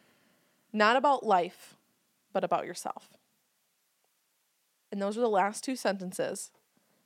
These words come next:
of that message. And when I read that,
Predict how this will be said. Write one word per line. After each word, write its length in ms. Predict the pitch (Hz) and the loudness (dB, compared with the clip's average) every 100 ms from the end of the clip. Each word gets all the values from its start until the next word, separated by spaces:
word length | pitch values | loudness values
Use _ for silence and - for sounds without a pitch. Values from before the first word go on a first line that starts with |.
| _ | _
of 100 | 202 190 | 0 2
that 140 | - | 0
message. 580 | 185 - 156 190 - - _ _ _ _ _ _ _ _ _ _ _ _ - | -2 -6 -8 -8 -16 -18 _ _ _ _ _ _ _ _ _ _ _ _ -2
And 240 | 208 196 - _ _ _ | -2 -2 -8 _ _ _
when 180 | 208 196 | -4 -2
I 80 | 208 | 0
read 340 | 220 220 196 | 2 2 2
that, 440 | 160 - 147 - | 0 0 -4 -10